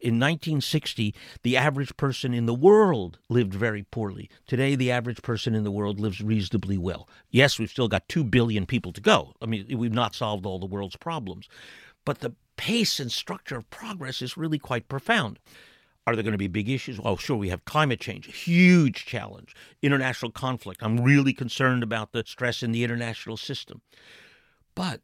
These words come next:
the fundamental arc of human history, as science and technology have advanced, is to give us more capability, more choices, more freedom of action,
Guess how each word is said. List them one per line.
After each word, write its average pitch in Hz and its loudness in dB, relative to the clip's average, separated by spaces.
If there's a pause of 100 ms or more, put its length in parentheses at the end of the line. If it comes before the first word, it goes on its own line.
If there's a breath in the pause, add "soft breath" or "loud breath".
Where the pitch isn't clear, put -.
(140)
the - -6 (120)
fundamental 214 0
arc 151 -2
of 117 -10
human 123 0
history, 101 -6 (200 soft breath)
as 117 0
science 143 2
and 113 -6
technology 113 -4
have 85 -6
advanced, 87 -8 (340 loud breath)
is - -10
to 117 -8
give 113 -6
us 107 -6
more 120 2
capability, 117 -8
more 117 2
choices, 113 -6
more 131 4
freedom 120 -2
of 104 -8
action, 104 -10